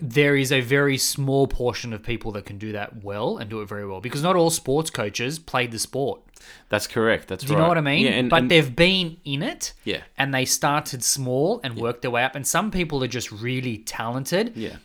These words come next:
Speaker 1: Then they'll go into the situation, they'll take from it, and then use that.
Speaker 2: That's right.
Speaker 1: Right?
Speaker 2: Yeah.
Speaker 1: Um, but I've also been to seminars where it's like, it might be a financial seminar,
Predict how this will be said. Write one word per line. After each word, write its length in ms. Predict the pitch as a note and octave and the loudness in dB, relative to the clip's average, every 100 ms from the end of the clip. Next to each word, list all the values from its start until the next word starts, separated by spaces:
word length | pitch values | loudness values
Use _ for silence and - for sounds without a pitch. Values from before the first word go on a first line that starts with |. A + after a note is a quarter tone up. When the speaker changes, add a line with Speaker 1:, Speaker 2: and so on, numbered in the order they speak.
| _ C#3 | _ -6
Speaker 1:
Then 300 | B2 F3+ F#3+ | -2 0 2
they'll 180 | D#3+ | 2
go 300 | C3 C#3 C3 | 2 0 0
into 260 | B2+ D#3+ C#3+ | 0 -2 -2
the 80 | A#2 | -2
situation, 760 | - G#2 A2 F#2+ F2+ A#2 F3+ - _ - | -4 -6 -6 -6 -4 -4 -6 -10 _ -6
they'll 180 | A#2+ B2 | 0 0
take 320 | - D3 C#3+ | 0 -2 -2
from 280 | - A2+ A2 | -4 -6 -4
it, 140 | F3+ G#3+ | -4 -4
and 120 | C3 | -8
then 160 | B2 A2+ | -6 -6
use 340 | A2 A#2+ A2 G2 | -6 -4 -4 -6
that. 280 | F#2+ - - | -8 -8 -14
Speaker 2:
That's 240 | F2+ - | -14 -12
right. 160 | E2+ A2+ | -10 -6
Speaker 1:
Right? 300 | A2 - - | -4 -4 -6
Speaker 2:
Yeah. 200 | G#2+ D#2 - _ | -8 -10 -14 _
Speaker 1:
Um, 440 | C3 B2+ B2 A#2+ A2+ - _ _ _ _ _ - | -4 -2 -2 -4 -10 -16 _ _ _ _ _ -12
but 320 | B2 C3+ C3+ - | 0 2 2 0
I've 160 | C3+ | 0
also 280 | D3 D3+ D3+ | 0 0 0
been 200 | C3+ C3 | 2 -2
to 100 | C3 | -2
seminars 480 | - C3 B2+ A2+ G#2+ | -4 -2 -2 -2 -2
where 120 | A#2 | -4
it's 160 | A2 B2+ | -4 -2
like, 320 | A2+ G#2+ - - _ - | -2 -4 -8 -20 _ -8
it 100 | B2+ | -2
might 180 | B2+ | -2
be 80 | B2+ | -2
a 40 | A#2+ | -6
financial 460 | A#2 A2+ A2+ B2 | -4 -6 -6 -8
seminar, 500 | G#2+ A#2 G#2 F2+ F2+ | -8 -8 -8 -10 -14